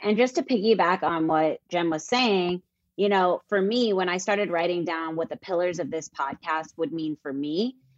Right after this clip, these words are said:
at the top of the list, it was to humanize. And then falling below that was, like, to inspire, to educate,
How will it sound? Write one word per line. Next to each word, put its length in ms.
at 140
the 80
top 300
of 80
the 80
list, 340
it 120
was 180
to 140
humanize. 880
And 160
then 280
falling 460
below 380
that 280
was, 140
like, 280
to 180
inspire, 840
to 200
educate, 640